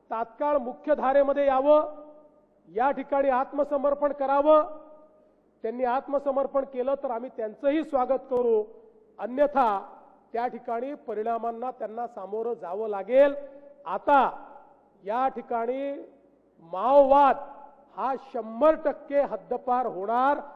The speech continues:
अशा प्रकारच्या परिस्थितीत आपण पोचलेलो आहोत आणि या लढाईचं नेतृत्व गडचिरोली करते आहे. आणि मला विश्वास आहे, कारण आता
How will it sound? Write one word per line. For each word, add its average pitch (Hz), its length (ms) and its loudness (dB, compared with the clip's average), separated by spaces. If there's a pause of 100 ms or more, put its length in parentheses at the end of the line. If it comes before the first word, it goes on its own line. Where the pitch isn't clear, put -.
(180)
अशा 254 280 -4
प्रकारच्या 233 560 -8
परिस्थितीत 226 580 -10
आपण 233 340 -6
पोचलेलो 214 600 0
आहोत 240 420 8 (1120)
आणि 269 360 0 (840)
या 233 240 0
लढाईचं 269 580 -2
नेतृत्व 285 500 -2 (600)
गडचिरोली 311 540 -2
करते 269 380 -2
आहे. 214 220 0 (500)
आणि 269 100 2
मला 302 180 4
विश्वास 302 480 0
आहे, 180 180 -6 (680)
कारण 220 140 -8
आता 277 580 0